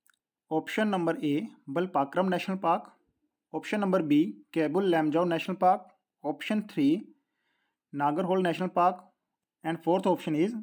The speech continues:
Gugamala National Park। देखिए जो नेशनल पार्क का ये जो टॉपिक है ना, national parks in India, ये एक बहुत ही जरूरी टॉपिक है एग्जाम point of view से,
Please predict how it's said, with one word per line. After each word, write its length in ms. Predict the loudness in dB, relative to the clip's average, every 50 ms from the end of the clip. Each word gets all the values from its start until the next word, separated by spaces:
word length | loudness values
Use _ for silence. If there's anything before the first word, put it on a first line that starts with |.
| -12 -6
Gugamala 460 | -2 0 2 2 2 2 2 0 0
National 280 | -2 -4 -6 -8 -12 -10
Park। 220 | -10 -10 -10 -10 -12 -20 _ _ _ _ _ _ _ _ _ _ _ _ _ _ _ _ _ _ _ _ _ _ _ _ _ _ _ _ _ _ _ _ _ _ _
देखिए 320 | -10 -8 -8 -6 -4 -4 -2
जो 120 | 0 0
नेशनल 420 | 0 0 0 -2 -4 -6 -8 -8 -8
पार्क 260 | -4 -2 -2 -2 -2 -4
का 60 | -4 -2
ये 180 | 0 0 0 -2 -4 -14 _ _ -8
जो 180 | -4 0 0 0
टॉपिक 380 | 2 2 0 2 2 0 2 2
है 60 | 2
ना, 140 | 2 2 0 0 -2
national 340 | -4 -4 -2 -2 -4 -2 0
parks 260 | 2 2 2 2 2
in 120 | 2 4 4
India, 340 | 4 2 0 0 -2 -4 -8 -12 -18 _ _ _ _ _
ये 240 | -6 -2 0 2 0
एक 100 | 0 -2 -6 -6
बहुत 360 | -6 -4 -2 -2 -4 -4 -2
ही 120 | -2 0 0 -2 -2 -4 -6 -6 -6 -6 -8 -10 -12 -6 -6
जरूरी 260 | -4 -2 0 0 0 2
टॉपिक 380 | 2 0 0 0 -2 -6 -2 0
है 160 | 0 2 2
एग्जाम 540 | 0 -2 -8 -12 -12 -6 -4 -2 -2 -2 -2
point 220 | -2 -4 -2 -2
of 120 | -4 -4 -2
view 160 | -4 -4 -4
से, 200 | -2 -4 -4 -2